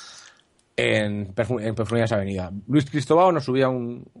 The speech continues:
un artículo técnico que hizo sobre la selección sub-diecisiete que estuvo en la, en el europeo de este año, con su análisis de juego. La verdad es que es muy recomendable, recomiendo a todo el mundo que lo eche un ojo. Eh, Alejandro López nos decía también: "Un ejemplo de humildad y buen hacer, Víctor La Peña en la hora de locos".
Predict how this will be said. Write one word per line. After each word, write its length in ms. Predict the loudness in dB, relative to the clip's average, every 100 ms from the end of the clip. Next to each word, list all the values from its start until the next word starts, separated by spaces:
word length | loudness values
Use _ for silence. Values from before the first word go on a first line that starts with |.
| -20
un 760 | -20 -18 -12 -8 -6 -6 -4 0
artículo 480 | 0 2 4 4 4
técnico 340 | 2 2 0
que 100 | 0
hizo 140 | 0
sobre 180 | 2 4
la 120 | 4
selección 340 | 2 0 0 -2
sub-diecisiete 580 | 0 0 0 2 0 0
que 60 |
estuvo 220 | 0 0
en 80 | 2
la, 220 | 4 4 2
en 220 | -6 -10
el 240 | -8 -4
europeo 340 | -2 -2 2 2
de 60 |
este 180 | 2 2
año, 260 | 2 2 -4 -10 -20 _
con 160 | -6 -4
su 80 | 0
análisis 300 | 2 2 0
de 80 | -2
juego. 320 | 2 2 0
La 160 | -4 0
verdad 180 | 2 0
es 60 |
que 80 | 0
es 80 | -2
muy 140 | 0
recomendable, 600 | 0 2 0 2 2 2
recomiendo 340 | 0 -2 -4 -4
a 20 |
todo 100 | -4
el 60 | -4
mundo 200 | -4 -2
que 100 | -2
lo 220 | -2 -2 -8 _ -8
eche 200 | -2 0
un 100 | 2
ojo. 320 | 2 2 0 -16 -20 _ -2
Eh, 200 | 2 4
Alejandro 380 | 2 0 0
López 200 | 0 0
nos 100 | -2
decía 200 | -4 -2
también: 220 | -2 -2 -2
"Un 100 | -4
ejemplo 340 | -4 -2 0
de 60 | 0
humildad 300 | 0 2 0
y 60 |
buen 180 | 0 -2
hacer, 340 | -2 2 0 0
Víctor 320 | -10 -4 -2
La 140 | 0
Peña 200 | 0 -2
en 60 | 2
la 80 | 2
hora 140 | 2
de 80 | 2
locos". 340 | -2 -10 -18